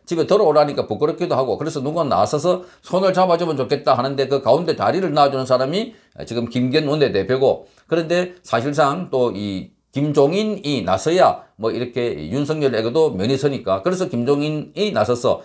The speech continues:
삼십일 일 날 말하자면은 이, 이준석과 만나서 뭐 이런저런 명분을 만들어가지고 자, 선대위도 좀 개선하고 그래서 뭐 좀 달라지고 이준석도 적극적으로 당첨한다. 자, 이런 명분을 마-, 만들어가지고 들어오려고 하는 것 같습니다.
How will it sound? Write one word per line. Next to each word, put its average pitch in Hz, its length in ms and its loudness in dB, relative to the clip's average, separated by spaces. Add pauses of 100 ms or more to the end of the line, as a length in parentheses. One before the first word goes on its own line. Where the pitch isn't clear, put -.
(160)
삼십일 160 600 -6
일 160 160 2
날 165 280 2 (220)
말하자면은 107 600 -2 (100)
이, 90 140 -10
이준석과 143 480 0
만나서 143 640 0 (160)
뭐 98 140 -2
이런저런 127 400 0
명분을 147 340 0
만들어가지고 123 800 0
자, - 120 0
선대위도 135 540 0
좀 117 220 -2
개선하고 110 600 0 (160)
그래서 139 440 0
뭐 107 140 -4
좀 107 140 -6
달라지고 135 640 0
이준석도 123 460 -2
적극적으로 143 420 -2
당첨한다. 127 800 0 (200)
자, 92 80 -2
이런 175 260 2
명분을 165 420 -2
마-, 95 160 -12
만들어가지고 151 840 0
들어오려고 139 560 2
하는 123 160 -2
것 104 100 0
같습니다. 78 440 -6